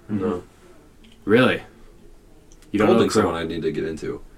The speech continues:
Speaker 2: Goldlink doesn't have a whole lot of music, but listen to Crew. I mean, it's, it's a really good song. Late Night by Goldlink is also really good.
Speaker 3: Yeah.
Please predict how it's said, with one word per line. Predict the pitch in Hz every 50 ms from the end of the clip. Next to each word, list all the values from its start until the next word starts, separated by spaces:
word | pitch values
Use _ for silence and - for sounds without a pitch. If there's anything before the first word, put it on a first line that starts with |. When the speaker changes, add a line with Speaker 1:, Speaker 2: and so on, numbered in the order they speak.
| _ - - - - - - - - - - - - -
Speaker 2:
Goldlink | - - 135 131 151 170 185 208 208 202
doesn't | 196 175 165 165
have | 165 160 139
a | 123
whole | 117 120 120
lot | 123 120 113
of | 107
music, | 104 107 113 120 139 135 - -
but | 120 104 92 -
listen | 101 117 117 - 156
to | 139 110
Crew. | - - 117 107 98 90 85
I | 87 92
mean, | 95 95
it's, | 98 98 101 - - -
it's | 101 104 -
a | 110
really | 107 101 95
good | 92
song. | - 107 98 98 95
Late | 101 117 113
Night | 104 101 98 90
by | - 90 87 87 85
Goldlink | 85 - 90 90 87 87 85 85
is | 85
also | 87 90 - - 82
really | 85 87 87
good. | 87 85 80 90
Speaker 3:
Yeah. | 92 98